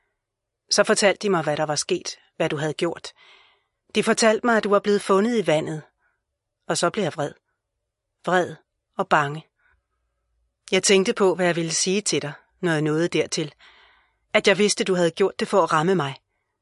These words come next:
ryste mig, skræmme mig, for at skabe kaos i mit liv. Og voilà, Nell.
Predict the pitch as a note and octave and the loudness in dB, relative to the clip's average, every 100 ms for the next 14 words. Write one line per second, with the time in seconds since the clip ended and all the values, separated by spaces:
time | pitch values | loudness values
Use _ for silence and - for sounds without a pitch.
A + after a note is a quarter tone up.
0 | - F#3+ F3+ - A3 C3+ - _ _ - | -2 0 2 0 -4 -6 -14 _ _ -6
1 | - F3+ E3+ G#3+ C#3 - _ _ _ _ | 2 2 2 0 -4 -12 _ _ _ _
2 | - A3 - G#3+ G3 - G#3 F3 A3 - | 0 2 4 2 0 0 0 2 0 -2
3 | F3 C#3 D3+ C#3+ - _ _ _ _ _ | -2 -4 -8 -10 -12 _ _ _ _ _
4 | _ - G3 F#3 G#3+ B3 F#3 - _ _ | _ 0 0 4 2 2 -4 -10 _ _
5 | - F3 D3 | -4 0 0